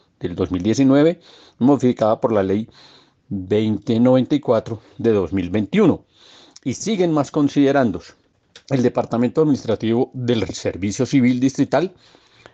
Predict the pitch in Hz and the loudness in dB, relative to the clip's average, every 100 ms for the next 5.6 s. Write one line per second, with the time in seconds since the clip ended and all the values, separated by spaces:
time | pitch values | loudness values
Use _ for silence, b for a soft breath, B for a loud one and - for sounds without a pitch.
0 | b 123 107 - 117 104 107 117 143 123 | b -6 -6 -4 -2 0 0 0 0 0
1 | 107 110 107 123 - - 117 120 120 117 | 0 0 0 -4 -12 -2 2 4 4 2
2 | - b b - 110 113 127 143 139 247 | -2 b b -6 -2 -2 0 0 0 -4
3 | _ b b b _ - 98 85 - 98 | _ b b b _ -10 -8 -8 -6 -2
4 | 110 110 110 120 117 117 123 104 117 113 | 0 0 0 0 2 2 2 0 -4 0
5 | 131 123 131 127 165 - | 0 0 2 2 0 -4